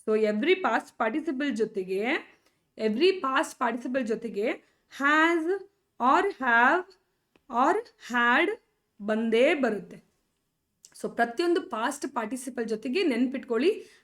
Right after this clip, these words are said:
has, have, ಹ್ಯಾಡ್ ಬಂದೇ ಬರುತ್ತೆ, ಪ್ರೆಸೆಂಟ್ ಆಗ್ಲಿ, ಪಾಸ್ಟ್ ಆಗ್ಲಿ, ಫ್ಯೂಚರ್ ಆಗ್ಲಿ. So ಎಲ್ಲಿ ಹ್ಯಾಸ್, ಎಲ್ಲಿ ಹ್ಯಾವ್, ಎಲ್ಲಿ ಹ್ಯಾಡ್ ಅನ್ನೋದನ್ನ ನಾನು ನಿಮ್ಗೆ ತಿಳಿಸ್ಕೊಡ್ತೀನಿ. ನೆಕ್ಸ್ಟ್, so ನಾವು ಕಂಟಿನ್ಯೂಸ್ ಅಂದ್ರೆ ಏನಂತ ತಿಳ್ಕೊಂಡ್ವಿ? ಪರ್ಫೆಕ್ಟ್ ಅಂದ್ರೆ ಏನಂತ ತಿಳ್ಕೊಂಡ್ವಿ?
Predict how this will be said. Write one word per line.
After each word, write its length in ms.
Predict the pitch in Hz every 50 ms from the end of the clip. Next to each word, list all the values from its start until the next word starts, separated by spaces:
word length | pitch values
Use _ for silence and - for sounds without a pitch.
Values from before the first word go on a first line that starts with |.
| _ _
has, 360 | 233 240 247 262 285 339 370 - - _ _ _ _ _ _ - -
have, 420 | 254 262 254 240 262 302 349 381 - _ _ _ _ _ -
ಹ್ಯಾಡ್ 360 | - 247 240 247 302 370 381
ಬಂದೇ 340 | 311 233 254 262 285 285 311
ಬರುತ್ತೆ, 280 | 247 233 214 208 - 196
ಪ್ರೆಸೆಂಟ್ 420 | - 233 214 208 233 240 240 233
ಆಗ್ಲಿ, 260 | 233 220 220 247 269
ಪಾಸ್ಟ್ 360 | 226 - 233 214 214 214 -
ಆಗ್ಲಿ, 200 | 226 208 220 285
ಫ್ಯೂಚರ್ 340 | - - 330 285 - 254 220
ಆಗ್ಲಿ. 160 | 220 220 262
So 240 | 359 349 - 311 247
ಎಲ್ಲಿ 240 | 220 233 277 302 349
ಹ್ಯಾಸ್, 360 | 269 254 277 277 294 294 - - _ _ _ _ -
ಎಲ್ಲಿ 240 | 214 226 262 285 320
ಹ್ಯಾವ್, 340 | 302 269 277 262 269 294 294 - _ _ _ _
ಎಲ್ಲಿ 220 | 233 247 285 294 311
ಹ್ಯಾಡ್ 240 | 285 277 254 247 240
ಅನ್ನೋದನ್ನ 300 | 240 233 226 226 247 330
ನಾನು 200 | 403 415 403 359
ನಿಮ್ಗೆ 180 | 311 277 233
ತಿಳಿಸ್ಕೊಡ್ತೀನಿ. 640 | - 214 202 196 - - 190 175 - 190 185 - - _ _ - _ _ _ -
ನೆಕ್ಸ್ಟ್, 420 | 285 381 349 240 240 - - - - _ _ _ _ - -
so 120 | 214 214
ನಾವು 220 | 208 202 196 202
ಕಂಟಿನ್ಯೂಸ್ 600 | 202 254 269 302 349 - 403 392 392 392 392 311
ಅಂದ್ರೆ 220 | 370 370 349 370 359
ಏನಂತ 220 | 349 349 330 - 330
ತಿಳ್ಕೊಂಡ್ವಿ? 680 | 285 339 320 - 330 330 320 392 466 480 466 - _ _
ಪರ್ಫೆಕ್ಟ್ 440 | - 339 359 339 - 359 339 254 311
ಅಂದ್ರೆ 220 | 302 269 254 269 262
ಏನಂತ 220 | 247 233 220 220
ತಿಳ್ಕೊಂಡ್ವಿ? 640 | 208 180 - 202 190 - 185 185 185 180 - -